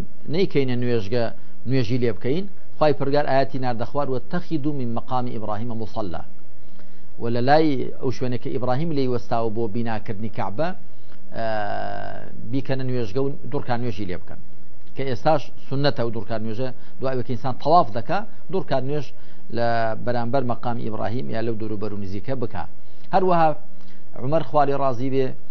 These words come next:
ئە، بۆ پێغەمبەری خوای عەلەیهی سەڵات وسەلام پێشنیار کرد کە دیلەکانی، ئە، جەنگی بەدر، ئە، بە فیدیە قەرەبوویان لێ وەرنەگرن.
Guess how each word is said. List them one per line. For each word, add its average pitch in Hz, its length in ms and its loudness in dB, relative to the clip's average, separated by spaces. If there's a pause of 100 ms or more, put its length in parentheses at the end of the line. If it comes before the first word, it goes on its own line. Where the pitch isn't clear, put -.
(440)
ئە، 113 420 0 (720)
بۆ 123 160 0
پێغەمبەری 139 420 0
خوای 139 140 2
عەلەیهی 123 340 0
سەڵات 120 240 0
وسەلام 120 400 0 (1200)
پێشنیار 135 440 2
کرد 139 240 0
کە 131 120 0 (640)
دیلەکانی، 135 760 2 (140)
ئە، 113 80 0 (480)
جەنگی 131 400 0
بەدر، 143 260 2
ئە، - 640 0 (160)
بە 131 160 0
فیدیە 139 380 2 (120)
قەرەبوویان 143 460 2
لێ 170 80 4
وەرنەگرن. 160 520 2